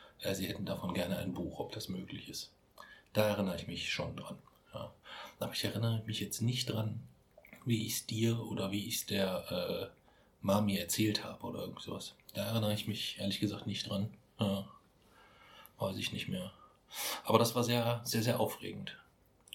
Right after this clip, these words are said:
Und, ähm, es war dann so, dass wir damals eigentlich das zeitlich nicht passte.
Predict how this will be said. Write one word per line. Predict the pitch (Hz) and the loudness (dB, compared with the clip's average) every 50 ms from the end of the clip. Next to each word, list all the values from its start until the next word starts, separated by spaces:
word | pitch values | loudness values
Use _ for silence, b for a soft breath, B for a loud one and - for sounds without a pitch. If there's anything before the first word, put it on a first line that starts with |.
| b b b b b b _ - | b b b b b b _ -4
Und, | - 95 98 98 95 98 101 101 95 - | 0 2 2 2 2 0 -2 -2 -4 -4
ähm, | 101 90 90 90 92 90 87 90 90 - - - - _ _ _ _ _ _ _ _ _ _ _ _ _ _ _ - - | -2 -2 0 0 0 0 0 -2 -8 -8 -12 -16 -20 _ _ _ _ _ _ _ _ _ _ _ _ _ _ _ -12 -4
es | - 117 - - | -2 0 2 4
war | 95 95 | 4 4
dann | - 98 95 98 107 113 | 4 4 2 2 2 2
so, | 113 113 113 110 | 2 2 2 2
dass | 117 110 107 101 98 - - - | 2 2 2 2 2 0 0 2
wir | 104 104 104 104 104 101 101 98 98 - - b b b b b b b b b b b b - | 2 4 4 4 4 2 2 0 -2 -2 -6 b b b b b b b b b b b b -4
damals | - 95 95 95 95 95 - - | -2 -2 0 0 0 0 -2 -2
eigentlich | - 98 104 107 - - - - | -2 -2 0 0 0 0 0 0
das | - - - - | 2 2 2 6
zeitlich | - - 101 92 92 - - 120 123 - | 6 6 4 4 0 0 -2 -2 -2 0
nicht | 127 123 - - | 0 -2 -2 0
passte. | - 131 127 - - - 151 156 - | 0 2 2 2 4 2 2 2 0